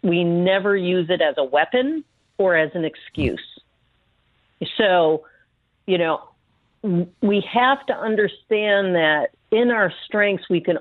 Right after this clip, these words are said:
all make an impact. What's happened, even, Jim, with technology is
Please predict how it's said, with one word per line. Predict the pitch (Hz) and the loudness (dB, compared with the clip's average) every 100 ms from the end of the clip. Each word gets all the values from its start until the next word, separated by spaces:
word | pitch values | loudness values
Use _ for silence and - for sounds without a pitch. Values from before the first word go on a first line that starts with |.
| - | 0
all | 175 185 180 | 0 2 2
make | 175 175 170 | 2 0 0
an | 156 - | -4 -2
impact. | 170 170 135 127 120 - - _ _ | -2 -2 0 0 0 -2 -14 _ _
What's | 160 156 190 185 | -4 0 0 -2
happened, | - 226 302 294 220 | 0 2 2 2 0
even, | 185 202 208 202 190 175 156 | 0 2 2 2 0 -2 0
Jim, | 196 190 | 2 2
with | 170 - | 0 0
technology | 180 - 160 151 160 190 175 233 262 277 _ _ _ _ _ | -4 -2 0 2 2 2 2 0 0 -4 _ _ _ _ _
is | - | -2